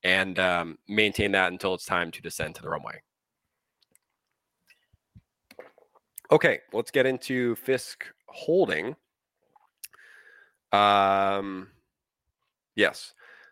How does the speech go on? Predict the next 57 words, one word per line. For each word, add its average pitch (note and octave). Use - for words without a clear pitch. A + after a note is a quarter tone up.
So C#3
we D#3
have F#3+
not A3
had E3+
to E3
hold F3
<clears throat> -
at, A2
uh, G2+
any C3
of A2+
the G#2
previous C3+
sim B2
ventures, C#3
but G#2+
it's -
certainly G#2+
possible. E3
If G2
we G#2
get G#2
overloaded, A2
we'll A2+
go A#2
into G#2
holding. C#3+
I'm G#2+
not B2
gonna C3+
go A#2+
into A#2
this B2
much, A2+
but A2
if B2
you A2
do A#2+
have C#3
to B2
hold, D3+
just C3+
be B2
prepared C3+
for B2+
visual A#2+
holding. G2
Don't, G#2+
if G#2
you're G#2
only D3
a -
V D3
F C#3+
R B2+
pilot, B2+